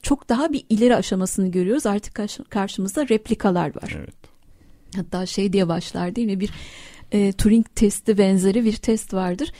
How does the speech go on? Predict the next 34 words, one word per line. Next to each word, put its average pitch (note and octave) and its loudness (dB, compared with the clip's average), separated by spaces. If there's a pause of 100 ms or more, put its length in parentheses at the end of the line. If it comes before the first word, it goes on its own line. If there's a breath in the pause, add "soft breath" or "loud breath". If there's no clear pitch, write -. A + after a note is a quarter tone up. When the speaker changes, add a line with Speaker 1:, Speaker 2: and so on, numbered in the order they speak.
(220 loud breath)
Speaker 1:
Çünkü A3+ -2
Blade A3+ 4
Runner, G#3 -4 (480 soft breath)
e, G3 4
yine A3 8 (680)
asla A3+ 6
şu - -2
anda A3 4
iki B3 0
üç - -4
dakikayla G#3+ 4
Speaker 2:
<laughs> - -14
Speaker 1:
üzerinde G#3+ 2 (140)
Speaker 2:
Evet, - -6
ya, - -6
mümkün - -4
değil. - 4
Speaker 1:
duramayacağımız, F#3+ 4 (100)
e, F#3+ 2
bir G#3 0
film A#3+ 0
ama B3 4
sadece G#3+ 0
şunu A3+ 2 (220)
söyleyebiliriz F#3 -2
herhalde. G3+ -2
İnsan B3 2
nedir, A3 2
insan G#3+ 0
olmak G#3 -2
nedir? G#3 0
Bu F#3+ -6
kavramların F#3 0
tartışıldığı, A3 0